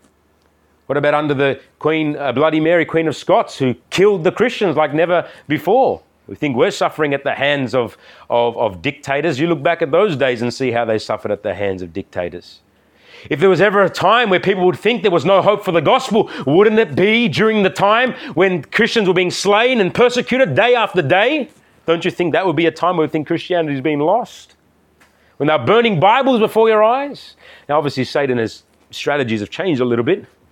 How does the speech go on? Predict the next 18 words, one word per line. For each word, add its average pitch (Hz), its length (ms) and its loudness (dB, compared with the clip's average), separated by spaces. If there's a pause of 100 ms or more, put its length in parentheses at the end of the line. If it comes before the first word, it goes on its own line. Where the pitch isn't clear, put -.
(640)
And 120 120 -6
not 123 200 -4
saying 127 220 -4
we're 113 60 0
not 113 160 -2
in 107 100 -6
days 113 220 -2
of 98 80 -4
apostasy, 117 760 -10 (840)
but - 120 -14
don't 160 220 -2
be 110 120 -2
downhearted, 110 540 -4
my 107 160 -4
brethren. 110 460 -4 (1080)
The 123 60 -14
same 143 360 -4
God 120 500 -2